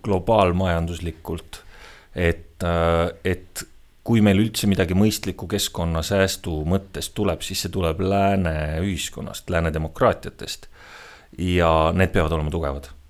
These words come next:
Ja need peavad kaitsma ennast võib-olla isegi põlevkivienergiaga mõni aasta, äh, sisse tuleva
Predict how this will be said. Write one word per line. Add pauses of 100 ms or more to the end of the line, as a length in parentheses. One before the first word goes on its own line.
(380)
Ja
need
peavad
kaitsma
ennast
võib-olla
isegi
põlevkivienergiaga
mõni
aasta, (420)
äh,
sisse
tuleva